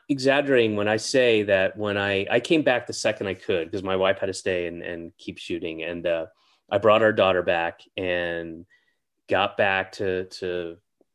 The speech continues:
Brooklyn, her life here, her nanny. Um, and, uh, it was, I mean, just immediately, like, I was in a better mood. I was a happier person. I, I, I mean, I just, it was just,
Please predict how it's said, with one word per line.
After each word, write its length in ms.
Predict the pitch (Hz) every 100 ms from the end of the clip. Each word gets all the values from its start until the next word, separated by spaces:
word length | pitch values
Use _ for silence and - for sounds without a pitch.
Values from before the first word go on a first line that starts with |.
| _
Brooklyn, 800 | 110 127 165 - 151 135 123 113
her 220 | - 123
life 340 | 127 120 110
here, 480 | - 107 101 98 95
her 120 | 95 90
nanny. 680 | 90 92 98 104 101 101 98 - _ -
Um, 920 | 90 87 85 85 85 82 80 80 87 _
and, 680 | - 92 90 87 87 85 85 - _ _ _ _
uh, 540 | 92 82 82 80 73 73 - _ _ _ _ -
it 180 | 120 -
was, 720 | 117 107 107 101 98 101 - _ _ _ -
I 100 | 113
mean, 200 | 113 110
just 380 | 123 104 - -
immediately, 680 | 101 101 107 107 98 98 90
like, 300 | 90 82 -
I 180 | 98 92
was 220 | 92 95
in 100 | 98
a 60 | 92
better 260 | 90 104 101
mood. 300 | 98 95 87
I 60 |
was 100 | 82
a 40 | 87
happier 340 | 95 92 101
person. 540 | 92 92 92 - 92 87
I, 100 | 82
I, 300 | 90 90 90
I 40 |
mean, 160 | 90 87
I 100 | 87
just, 320 | - 113 -
it 20 |
was 200 | 110 104
just, 240 | 92 95